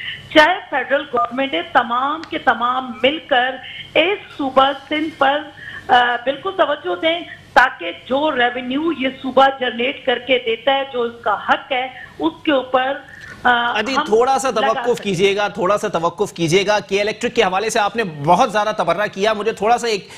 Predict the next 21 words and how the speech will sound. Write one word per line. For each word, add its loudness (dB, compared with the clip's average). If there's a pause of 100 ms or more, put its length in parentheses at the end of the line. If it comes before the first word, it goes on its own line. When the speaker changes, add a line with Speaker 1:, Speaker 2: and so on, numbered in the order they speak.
(180)
Speaker 2:
अ, 6
सवाल 0
जहन -2
में -4
आया 0
है। -4 (200)
मैं 6
सिर्फ -2
आपकी 0
याददाश्त 2
के -2
लिए 0
पूछना 0
चाहता 0
हूं -2
कि 2
सन -2
दो 2
हज़ार 0
आठ 2
से -2